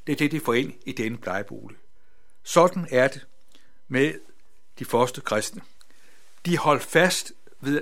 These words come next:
apostlenes lære. De kunne ikke undvære evangeliet. De kunne ikke undvære det, Gud har at sige. De har brug, de havde brug for at høre,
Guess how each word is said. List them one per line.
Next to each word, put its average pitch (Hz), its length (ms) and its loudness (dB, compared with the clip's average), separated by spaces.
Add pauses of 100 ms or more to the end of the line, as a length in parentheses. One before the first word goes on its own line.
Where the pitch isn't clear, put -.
(260)
apostlenes 123 540 0
lære. 104 220 -6 (560)
De 143 100 0
kunne 156 180 4
ikke 175 100 6
undvære 156 600 4 (380)
evangeliet. 120 640 0 (480)
De 135 80 2
kunne 151 180 4
ikke 170 100 6
undvære 156 500 4 (280)
det, 147 120 2
Gud 151 240 0
har 135 360 2
at - 160 -4
sige. 107 300 -8 (1300)
De 156 60 4
har 170 80 6
brug, 170 320 -2
de 180 80 4
havde 170 120 6
brug 185 240 0
for 160 220 6
at 139 100 -2
høre, 143 420 2